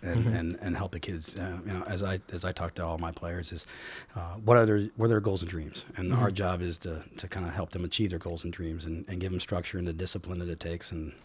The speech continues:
Speaker 1: and all the different characteristics that it takes to be a high, highly successful, not just on the court, but off the court.
Speaker 2: Mm-hmm.
Speaker 1: So, you know, it's all encompassing, right? Uh, and then, and then there's a, another level to it at, uh, at, at our level is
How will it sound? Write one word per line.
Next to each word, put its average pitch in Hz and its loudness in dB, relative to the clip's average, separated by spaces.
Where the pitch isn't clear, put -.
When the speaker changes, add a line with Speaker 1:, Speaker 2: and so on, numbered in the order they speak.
Speaker 1:
and - -10
all 90 -4
the 85 -6
different 87 -6
characteristics 90 -4
that 87 -4
it 78 -8
takes 90 -8
to - -12
be 90 -6
a 87 -4
high, 87 -4
highly 95 2
successful, 90 -4
not 139 10
just 110 4
on 165 4
the 160 2
court, 87 -2
but 87 -4
off 82 0
the - -10
court. 82 -10
Speaker 2:
Mm-hmm. 120 -4
Speaker 1:
So, 156 12
you 151 12
know, 135 12
it's 117 8
all 135 12
encompassing, 110 6
right? 92 2
Uh, 98 0
and 104 2
then, 101 4
and 101 -2
then 95 0
there's 90 -4
a, 92 -4
another 104 2
level 95 0
to 92 -2
it 90 -6
at, 92 -8
uh, 90 -4
at, 87 -4
at 92 -4
our 92 -2
level 87 -4
is 87 -6